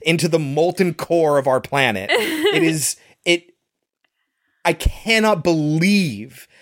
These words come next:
Speaker 1: the difference in my opinion of this movie between when I, when I started in that first half hour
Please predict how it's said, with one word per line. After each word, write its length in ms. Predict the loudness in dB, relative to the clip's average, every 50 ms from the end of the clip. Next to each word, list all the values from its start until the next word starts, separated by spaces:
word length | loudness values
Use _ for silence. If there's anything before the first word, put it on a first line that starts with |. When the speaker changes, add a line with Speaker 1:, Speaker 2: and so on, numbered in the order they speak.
| _ _ -8
Speaker 1:
the 80 | -6
difference 960 | -6 -8 -8 -4 0 0 0 0 0 -2 0 0 -2 -4 -4 -6 -6 -6 -6 -10 _ _ _ _ _ _ -6
in 120 | -4 -2
my 120 | 0 2 2
opinion 480 | 0 0 0 0 0 0 2 2 0
of 120 | 0 2 2
this 160 | 0 0 0
movie 340 | 0 0 0 0 0 -2 -4
between 400 | -4 -6 -8 -6 -6 -6 -4 -4
when 140 | -2 -2 -4
I, 180 | -4 -6 -8
when 280 | -10 -6 -4 -4 -2 -2
I 100 | -4 -4 -4
started 540 | -4 -6 -2 2 2 4 4 4 2 0 -2
in 80 | -2 -4
that 200 | -4 -6 -6 -6
first 220 | -6 -6 -4 -2
half 200 | -2 -2 0 2
hour 360 | 2 4 4 4 2 0 -2